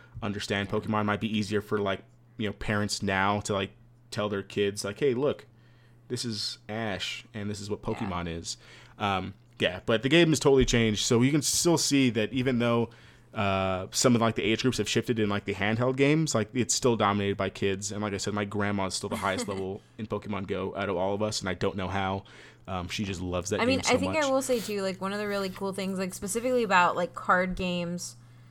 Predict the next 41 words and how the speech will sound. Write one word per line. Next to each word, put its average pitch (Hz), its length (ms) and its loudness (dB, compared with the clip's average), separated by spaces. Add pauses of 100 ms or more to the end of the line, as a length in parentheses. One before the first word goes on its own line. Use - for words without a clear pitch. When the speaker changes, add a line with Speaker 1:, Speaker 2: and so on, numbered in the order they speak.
(180)
Speaker 2:
and 196 160 0
playing 202 240 0
them 202 100 0
when 180 120 0
you're 170 100 -2
younger, 175 340 2
like, 170 160 2
it's 180 140 -6
kind 240 220 2
of 180 160 -2
good 185 180 0
that 262 140 2
it 302 180 -4
is 285 220 0
kids, 302 340 -8
because, 226 340 0
like, 208 200 -4
the 202 80 -2
type 202 420 -2 (140)
of, 185 460 -2 (880)
like, 180 320 -2 (140)
thought, - 440 4
it's 202 120 -2
kinda 233 240 0
like 233 240 -2
playing 220 320 0
chess 196 400 0
and, 190 140 -4 (180)
like, 214 280 -2
playing 240 320 0
chess 202 360 4
and 202 60 -4
developing, 185 480 0
like, 180 200 -4
that 170 260 2
part 175 240 0
of 175 100 -4
your 175 140 -6
brain, 175 480 -6 (120)
only 196 300 -4
you 185 240 -2